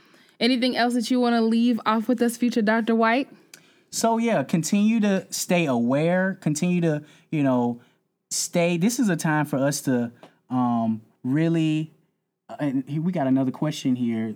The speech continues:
Speaker 2: You wanna
Speaker 1: Yeah. Uh, what are some other practices can help? What are some other practices health profession-, professionals do besides standard precautions of washing our hands, disinfecting, et cetera?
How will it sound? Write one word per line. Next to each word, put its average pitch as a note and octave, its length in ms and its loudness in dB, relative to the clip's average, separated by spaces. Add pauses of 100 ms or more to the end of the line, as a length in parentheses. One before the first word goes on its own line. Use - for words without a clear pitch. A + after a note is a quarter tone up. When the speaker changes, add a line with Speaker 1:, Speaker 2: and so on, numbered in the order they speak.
Speaker 2:
You C3 140 0
wanna A#2+ 260 -4 (260)
Speaker 1:
Yeah. A3+ 380 2
Uh, G#3+ 320 2
what G#3+ 200 2
are D4 80 2
some A#3+ 360 0
other G#3 380 2
practices G3 560 -2
can G3 120 -2
help? G3 200 -2 (920)
What F#3 300 0
are A3 280 2
some G#3+ 200 -2
other F#3+ 260 0
practices F3+ 760 -2
health F#3 260 0
profession-, F3+ 580 -2 (140)
professionals F#3 580 0
do F3 300 0
besides E3 600 -2
standard G3+ 380 -2
precautions E3+ 480 -2
of D#3+ 80 -2
washing D#3 320 -4
our C#3+ 120 -6
hands, F3+ 320 -2
disinfecting, D#3 580 -6
et G#2 100 -10
cetera? C3 460 -10